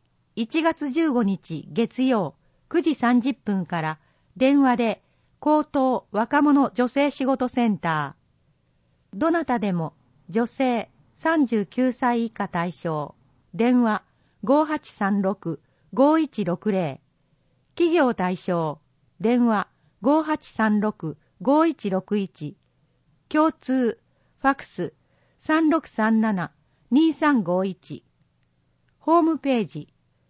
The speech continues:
エイチティーティーピーコロンスラッシュスラッシュケーオーティーオーハイフンエスエイチアイジーオーティーオードッ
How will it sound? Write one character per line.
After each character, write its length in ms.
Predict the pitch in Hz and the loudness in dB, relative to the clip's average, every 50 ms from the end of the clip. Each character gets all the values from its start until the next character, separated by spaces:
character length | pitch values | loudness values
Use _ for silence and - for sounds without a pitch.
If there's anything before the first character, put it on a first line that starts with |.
| _ _ _ - | _ _ _ -2
エ 160 | 233 320 339 | 0 0 0
イ 60 | 311 277 | 0 -2
チ 160 | - - - | -6 -14 -8
テ 100 | - 254 | -4 -2
ィ 80 | 269 262 | -2 -2
ー 40 | |
テ 100 | 262 - | -2 -2
ィ 80 | 269 269 | -2 -2
ー 80 | 247 - | -2 -2
ピ 180 | - 254 226 | -2 -2 -2
ー 80 | 196 - | -4 -4
コ 160 | - 240 240 | -4 -2 -2
ロ 120 | 208 175 | -2 -2
ン 160 | 160 143 147 - | -4 -6 -10 -14
ス 160 | _ - - 269 | _ -8 -4 -2
ラ 120 | 311 320 | 0 0
ッ 20 | |
シ 160 | 311 - - 208 | -2 -4 -8 -8
ュ 20 | |
ス 140 | - - 190 | -6 -4 -4
ラ 100 | 196 196 | -4 -4
ッ 20 | 196 | -4
シ 240 | - - - 165 | -8 -10 -10 -10
ュ 40 | 143 - _ _ _ _ _ _ _ _ | -10 -12 _ _ _ _ _ _ _ _
ケ 300 | - 285 311 320 320 320 | -2 0 2 2 2 2
ー 40 | |
オ 160 | 330 320 277 254 | 2 2 2 0
ー 20 | |
テ 140 | - - 220 | 0 -2 -2
ィ 100 | 226 220 | 0 0
ー 100 | 226 233 | 0 0
オ 200 | 226 185 156 139 | 0 0 -2 -4
ー 20 | - _ _ | -10 _ _
ハ 180 | - - 269 269 | -4 -2 -2 0
イ 80 | 233 | -2
フ 140 | - - 180 | -2 -4 -6
ン 160 | 160 151 156 - _ _ _ _ _ _ | -6 -8 -10 -12 _ _ _ _ _ _
エ 120 | - 202 | -4 -4
ス 200 | 247 - - 330 | -4 -2 -2 -2
エ 80 | 330 320 | 0 0
イ 60 | 311 - | -2 -4
チ 180 | - - 285 | -4 -2 0
ア 100 | 285 277 | 0 0
イ 140 | 233 185 147 | 0 -2 -4
ジ 120 | 147 190 | -4 -2
ー 220 | 247 269 277 277 277 | 0 0 2 2 2
オ 120 | 262 226 | 2 0
ー 20 | 196 | -2
テ 160 | - - 196 | -4 -4 -4
ィ 120 | 202 208 208 | -2 -2 -2
ー 80 | 208 196 | -2 -2
オ 160 | 170 143 143 | -4 -4 -8
ー 40 | - _ _ _ - | -10 _ _ _ -6
ド 120 | 170 208 | -4 -4
ッ 60 | 214 | -4